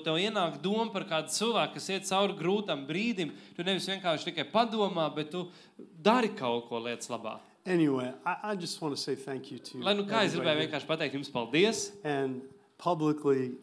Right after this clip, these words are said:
Speaker 1: Un publiski.
Speaker 2: <laughs> I love you lots.
Speaker 1: <laughs> Mīlu tevi ļoti.
Speaker 2: No, I, you have no idea.
Speaker 1: Tev nav ne jausmas.
Speaker 2: You really don't, Kristaps. Yeah, I've genuinely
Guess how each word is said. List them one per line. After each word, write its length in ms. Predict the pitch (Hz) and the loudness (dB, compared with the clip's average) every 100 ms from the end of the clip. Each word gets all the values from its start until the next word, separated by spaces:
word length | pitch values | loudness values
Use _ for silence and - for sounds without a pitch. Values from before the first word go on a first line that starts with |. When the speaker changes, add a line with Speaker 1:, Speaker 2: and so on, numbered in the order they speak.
| - | -2
Speaker 1:
Un 120 | 143 | 4
publiski. 520 | 156 185 165 151 - - - - - | 6 8 6 2 -4 -10 -12 -16 -4
Speaker 2:
<laughs> 300 | 190 - 180 - - - - - - _ 151 | -4 0 -2 -4 -10 -18 -18 -20 -20 _ -6
I 80 | |
love 280 | 151 151 135 | -2 -2 -2
you 140 | 139 120 | -4 -6
lots. 540 | 117 107 90 - - - 160 185 | -6 -10 -12 -14 -14 -6 0 2
Speaker 1:
<laughs> 340 | - - - 170 | 0 -8 -8 6
Mīlu 320 | 196 233 240 - | 10 10 10 10
tevi 220 | 208 190 | 10 10
ļoti. 480 | 185 160 127 - - | 8 6 4 -2 6
Speaker 2:
No, 300 | 196 170 151 - - | 10 10 8 2 4
I, 220 | 196 196 202 - - 175 175 175 190 | 8 8 6 -2 -4 -4 -4 0 6
you 80 | 185 | 6
have 140 | 170 | 6
no 160 | 160 160 | 4 4
idea. 400 | 156 139 156 127 110 - - - - | 4 2 2 2 0 -4 -6 -6 2
Speaker 1:
Tev 160 | 175 175 | 2 4
nav 260 | 175 196 202 | 4 6 6
ne 80 | 190 | 6
jausmas. 540 | 165 156 147 127 - - 156 | 4 4 0 -4 -6 -6 2
Speaker 2:
You 160 | 165 175 | 6 8
really 240 | 170 160 | 8 6
don't, 240 | 147 135 | 4 2
Kristaps. 720 | 113 143 127 - 120 - - - - - - | 0 -2 -2 -2 -4 -4 -6 -8 -12 -14 -10
Yeah, 80 | 151 147 - _ _ - | -8 -8 -16 _ _ -4
I've 360 | 151 131 120 - | -2 -2 -6 -6
genuinely 680 | 156 147 143 135 123 120 | -2 0 0 -2 -4 -6